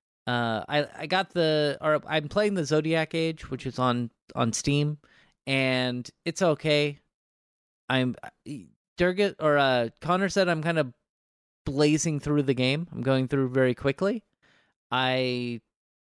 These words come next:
he said I'm about eighty percent of the way through, so I should be hopefully beating it next week. Might have to beat it the, the following week. So the,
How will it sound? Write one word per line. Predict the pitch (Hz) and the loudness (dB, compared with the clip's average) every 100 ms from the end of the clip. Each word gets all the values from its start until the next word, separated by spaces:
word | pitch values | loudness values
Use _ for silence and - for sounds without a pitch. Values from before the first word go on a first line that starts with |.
| _ | _
he | - - 143 | -20 -14 -4
said | 175 151 | 0 0
I'm | 143 | 0
about | 123 151 147 143 | -2 0 2 0
eighty | - 139 135 | -2 -4 -2
percent | 123 131 - 117 | -4 -6 -2 0
of | 110 | 0
the | 95 | 0
way | 90 90 | 0 -2
through, | 95 - - | -6 -6 -6
so | - 98 | -2 0
I | 101 | 0
should | - 139 | 0 0
be | - 131 120 113 _ - - _ - | 0 0 0 -4 _ -20 -20 _ -2
hopefully | 196 220 233 220 | 0 0 2 2
beating | 190 190 185 | 2 0 -2
it | 147 | -2
next | 160 160 - | -4 -4 -2
week. | 165 147 - _ _ _ _ _ | -2 -2 -8 _ _ _ _ _
Might | 131 151 180 196 | -8 -2 -2 -2
have | 175 175 | -8 -6
to | 180 | -6
beat | 156 170 | -2 0
it | 160 - _ | 0 -2 _
the, | 143 135 | -2 0
the | 123 131 | 0 -2
following | 147 139 131 117 | 0 2 0 -2
week. | 110 101 | -4 -6
So | - 123 123 _ | 0 0 0 _
the, | - 127 117 113 | -2 2 4 2